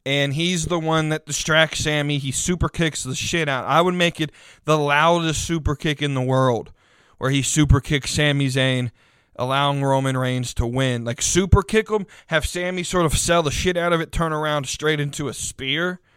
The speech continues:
And one, two, three, Roman retains, Jey picks sides,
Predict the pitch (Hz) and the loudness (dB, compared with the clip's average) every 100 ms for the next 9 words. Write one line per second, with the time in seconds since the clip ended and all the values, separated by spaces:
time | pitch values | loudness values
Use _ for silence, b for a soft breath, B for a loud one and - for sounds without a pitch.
0 | b b b b b b _ - 139 147 | b b b b b b _ -6 -2 0
1 | 160 160 151 151 131 - 156 151 139 123 | 0 0 -2 -4 -2 -2 0 0 0 -2
2 | b b 143 151 147 135 127 156 143 139 | b b -2 0 2 0 -2 -2 -2 -2
3 | 139 160 143 139 139 151 135 - - 139 | -4 -2 0 0 0 0 -2 -4 -2 0
4 | 135 127 123 | 2 0 -2